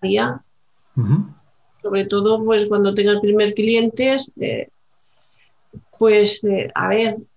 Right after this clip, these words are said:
Speaker 1: ¿cómo podría hacer esa, es-, es-, estar ahí segura?
Speaker 2: Ujú.
Speaker 1: Ahí aprenderé, ¿no? Está, es-, está claro que
Speaker 2: Ujú.
Speaker 1: todo es aprender.
Speaker 2: ¿Cómo te tendrías que sentir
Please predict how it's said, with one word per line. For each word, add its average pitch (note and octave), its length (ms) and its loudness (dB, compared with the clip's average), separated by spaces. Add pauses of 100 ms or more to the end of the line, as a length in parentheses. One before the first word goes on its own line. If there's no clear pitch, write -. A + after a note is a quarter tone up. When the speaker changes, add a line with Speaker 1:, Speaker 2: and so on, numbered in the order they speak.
(260)
Speaker 1:
¿cómo A#3 300 0
podría F#3 280 -2
hacer F#3 320 -4
esa, - 640 -4 (580)
es-, - 260 -10
es-, G3+ 200 -8
estar G3+ 360 -2
ahí G3 240 -2
segura? G3 640 -4 (120)
Speaker 2:
Ujú. A2 360 -4 (200)
Speaker 1:
Ahí G3 200 -2
aprenderé, G#3+ 560 0
¿no? G3+ 200 0
Está, - 240 -6
es-, - 220 -10
está - 240 -8
claro G3 320 -2
que G#3+ 100 -2
Speaker 2:
Ujú. G#3 80 -4
Speaker 1:
todo G3 180 0
es A3 160 -2
aprender. G3 640 -2 (680)
Speaker 2:
¿Cómo B2+ 220 2
te D3+ 120 4
tendrías D3+ 400 4
que C#3+ 140 2
sentir C3+ 800 2